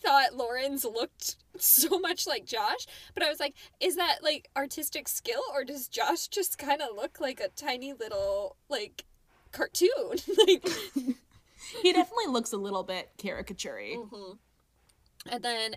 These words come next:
Speaker 1: Hannah's was just precious. <laughs> That's all I have to say.
Speaker 2: I don't remember any of them, but this sounds accurate.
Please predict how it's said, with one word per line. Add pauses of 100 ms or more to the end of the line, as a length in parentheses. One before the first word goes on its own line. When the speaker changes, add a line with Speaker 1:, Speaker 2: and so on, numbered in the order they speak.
(120)
Speaker 1:
Hannah's
was
just
precious. (320)
<laughs>
That's
all
I
have
to
say.
Speaker 2:
I
don't
remember
any
of
them,
but
this
sounds
accurate.